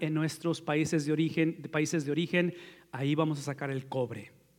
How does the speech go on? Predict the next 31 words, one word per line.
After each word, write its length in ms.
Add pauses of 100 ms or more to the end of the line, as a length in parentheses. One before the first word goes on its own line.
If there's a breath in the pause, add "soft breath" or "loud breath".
(720)
Vamos 380
a, 100
vamos 300
a 40
ver 200
quién 240
es 160
quién 200
realmente 800
cuando 320
hay 160
tensión, 580
cuando 260
hay 80
diferencia. 640
¿Qué, 100
qué 100
es 60
el 100
punto? 360 (320 loud breath)
De 160
que 140
trágicamente 1120
la 160
iglesia, 560 (320 loud breath)
trágicamente 560
el 160
cristianismo, 800 (360)
trágicamente 840
nuestra 240
generación, 680